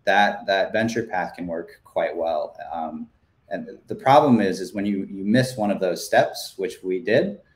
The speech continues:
uh, there's almost nowhere to go. And, and a lot of times those deals go to zero. So I spent a lot of time these days thinking about,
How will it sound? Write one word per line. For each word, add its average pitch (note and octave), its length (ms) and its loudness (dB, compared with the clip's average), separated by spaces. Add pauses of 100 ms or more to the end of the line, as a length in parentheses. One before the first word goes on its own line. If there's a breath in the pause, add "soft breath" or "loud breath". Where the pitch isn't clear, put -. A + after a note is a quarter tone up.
(280 soft breath)
uh, G2 420 4
there's A2+ 180 2
almost C#3+ 340 4
nowhere G#2+ 540 2
to F2 80 -2
go. F2+ 400 -2 (200)
And, F#2+ 440 -2
and F#2+ 180 -2
a F#2+ 40 -2
lot G#2+ 200 4
of - 100 -8
times F#2+ 360 -4
those G2 300 2
deals G#2 400 -2
go F#2 200 0
to E2 80 -6
zero. G#2 440 -4
So G2 200 2
I G#2 60 6
spent B2 260 0
a G#2+ 40 2
lot G2 180 4
of F#2+ 120 0
time F#2+ 220 -6
these G2+ 180 -8
days F2 280 -4
thinking E2 240 -8
about, E2 480 2